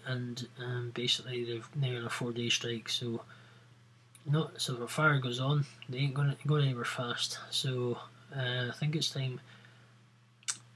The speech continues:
the government looked at the public sector and s-, sorted things out, do their calculations properly, and get things back to better for these guys, 'cause they're, uh, fighting in a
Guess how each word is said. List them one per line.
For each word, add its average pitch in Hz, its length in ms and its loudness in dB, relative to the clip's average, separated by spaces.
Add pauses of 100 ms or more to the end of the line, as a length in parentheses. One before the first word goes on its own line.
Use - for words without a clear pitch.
(180)
the 127 120 -2
government 135 420 4 (180)
looked 170 160 0
at - 60 -12
the 131 80 -6
public 131 300 0
sector 120 420 -4
and 117 160 -6
s-, - 140 -6 (260)
sorted 123 440 -2
things 123 320 -4
out, 123 180 -4 (200)
do 135 100 0
their 123 120 -2
calculations 127 680 -4
properly, 123 420 -4 (320)
and 123 220 -4
get 120 220 -6
things 120 300 -4
back - 400 -8
to - 80 -12
better 123 320 -4
for - 140 -8
these 117 160 -2
guys, 117 400 -2 (420)
'cause 120 220 -4
they're, 120 100 -4
uh, - 360 -8
fighting 127 520 0
in 120 240 -6
a 120 220 -2